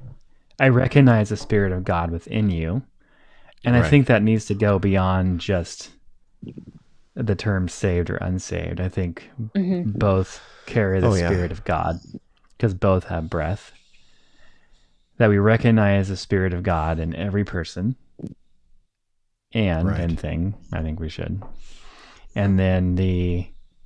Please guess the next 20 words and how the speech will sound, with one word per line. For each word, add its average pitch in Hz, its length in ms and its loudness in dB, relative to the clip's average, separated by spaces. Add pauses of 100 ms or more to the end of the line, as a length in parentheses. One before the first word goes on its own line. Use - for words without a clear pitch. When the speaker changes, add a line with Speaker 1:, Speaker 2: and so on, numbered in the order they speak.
(480)
Speaker 1:
we 110 200 2
recognize 98 720 0
the 90 100 -8
spirit 87 380 -6
of 80 120 -8
God 80 260 -6
within - 240 -10
ourselves. 80 640 -4 (1400)
I 110 80 -2
think 110 180 2
without, 98 480 2
without 113 340 0
really 113 360 6
recognizing 92 560 0
the 85 60 -4
spirit, 87 360 -6
we, 113 460 4
we, 120 180 4 (180)
we 135 120 6
do 127 600 4